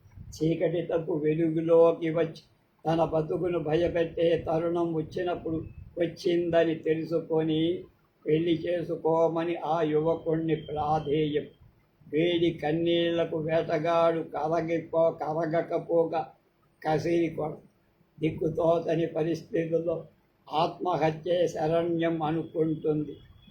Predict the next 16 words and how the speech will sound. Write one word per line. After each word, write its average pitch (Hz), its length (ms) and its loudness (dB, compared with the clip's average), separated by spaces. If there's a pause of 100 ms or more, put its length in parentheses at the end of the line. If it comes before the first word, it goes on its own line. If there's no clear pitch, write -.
(280)
తన 156 320 0
తండ్రి 165 360 -2
స్నేహితుడు 160 680 2
అడ్డుపడి 160 600 0 (460)
ధైర్యం 165 460 2
చెబుతాడు. - 920 -8
మోసం 160 300 2
చేసిన 165 600 0
యువకుణ్ణి 165 760 0
అదిలించి, 160 720 0
బెదిరించి 160 640 -2
ఆమెతో 156 600 0 (400)
వివాహం 165 640 0
జరపడానికి 156 880 -2
తీవ్ర 156 560 -2
ప్రయత్నం. 151 800 -6